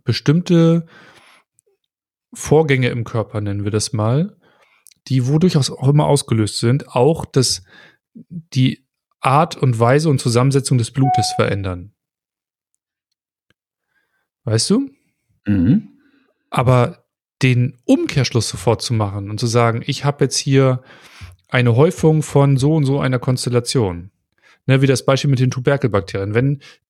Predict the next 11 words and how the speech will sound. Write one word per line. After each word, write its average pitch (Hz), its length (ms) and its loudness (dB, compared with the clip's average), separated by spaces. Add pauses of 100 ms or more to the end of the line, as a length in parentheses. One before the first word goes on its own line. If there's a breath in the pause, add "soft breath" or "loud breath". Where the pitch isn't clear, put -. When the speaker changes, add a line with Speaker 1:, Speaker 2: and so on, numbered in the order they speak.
(200)
Speaker 1:
da 131 160 -2
hast 147 160 0
du 156 60 2
lauter 160 280 2
Tuberkulose-Patienten 147 1300 0
und 139 380 -6
du 127 240 -2
weißt 123 340 0
diese 139 240 0
Bakterien 123 560 0
nach. 87 300 -14